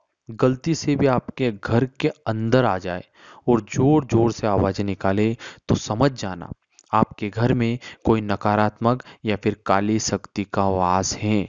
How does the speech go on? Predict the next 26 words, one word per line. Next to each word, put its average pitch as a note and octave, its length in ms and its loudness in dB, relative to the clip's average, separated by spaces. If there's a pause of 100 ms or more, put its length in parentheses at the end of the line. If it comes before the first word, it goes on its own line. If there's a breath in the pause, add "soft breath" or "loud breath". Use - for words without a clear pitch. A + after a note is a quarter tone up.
(140)
बचने G#2+ 420 0
के G#2 160 0
लिए G2 180 0
हनुमान G2 360 2
चालीसा F#2 440 0
का F#2+ 140 -2
पाठ - 280 0
करें। - 200 -12 (800)
मित्रों, A2 280 2 (400 loud breath)
अगर C3 200 4
कौवा G#2 360 2 (320 loud breath)
आपकी G#2+ 300 0
बालकनी G2+ 580 0 (300 soft breath)
या G#2 120 0
फिर G2 200 -2
आपकी F#2+ 300 0
छत - 400 0 (220 loud breath)
या G2+ 140 0
फिर G2 180 0
आपके G2 380 0
घर G#2+ 280 0
के A2 200 0
आसपास F#2 460 2
जो F#2+ 160 2
वृक्ष - 400 0
हैं, F#2 120 -2